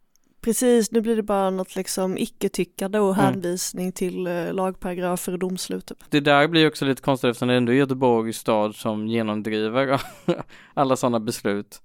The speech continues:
Speaker 1: Mm.
Speaker 2: Så vem kommer döma Göteborg för att man inte har fly-, följt liksom plan, plan- och bygglagen, eh, korrekt, liksom?
Speaker 1: <laughs> Ni tillåter Gyllene Prag att ha en inglasad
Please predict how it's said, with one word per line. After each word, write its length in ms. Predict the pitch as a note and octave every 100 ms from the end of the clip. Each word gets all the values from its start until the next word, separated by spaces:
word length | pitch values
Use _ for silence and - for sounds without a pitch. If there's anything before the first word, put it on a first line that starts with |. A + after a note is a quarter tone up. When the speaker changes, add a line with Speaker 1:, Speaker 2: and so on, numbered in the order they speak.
| -
Speaker 1:
Mm. 260 | C4 A3 B3+ - _ -
Speaker 2:
Så 100 | C3
vem 300 | C#3 C#3 B2
kommer 520 | - B2+ A#2+ A#2 A#2+
döma 420 | C3 C3 B2 A2+
Göteborg 420 | A#2 C3+ C#3 A#2
för 120 | -
att 80 | A2+
man 120 | A#2
inte 380 | - A#2 A2 -
har 220 | A2+ A#2
fly-, 300 | G#2+ - A#2 -
följt 380 | - A#2+ A2 -
liksom 200 | A2 A2
plan, 320 | A#2+ A2+ -
plan- 200 | - A#2
och 60 | A2+
bygglagen, 800 | A#2 A2+ A2 G#2+ G#2+ A#2+ A#2+ A#2+
eh, 160 | A#2
korrekt, 420 | - B2+ B2 -
liksom? 360 | A#2+ G#2 F2+ G#2+ - - - - - C4
Speaker 1:
<laughs> 540 | F4+ F4+ - A4+ -
Ni 180 | D#4+ D#4+
tillåter 560 | - D#4 C4+ A#3+ A#3+
Gyllene 340 | A#3+ A#3 A3+ A3
Prag 500 | - B3+ C4 A#3 A3
att 60 |
ha 220 | A#3 G3 G3
en 80 |
inglasad 680 | G3 G3+ G3 F#3+ G#3 - G3